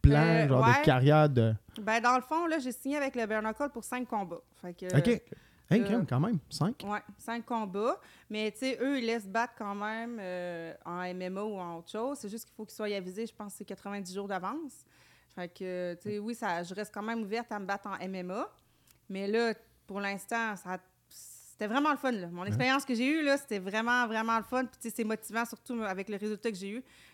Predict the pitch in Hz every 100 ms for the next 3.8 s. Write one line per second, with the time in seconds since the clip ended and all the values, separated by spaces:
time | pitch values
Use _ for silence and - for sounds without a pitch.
0 | _ 190 - _ _ _ 202 208 233 233
1 | 208 240 202 190 190 185 185 180 202 196
2 | 190 175 170 170 185 180 - 349 294 -
3 | 196 220 202 175 202 196 180 165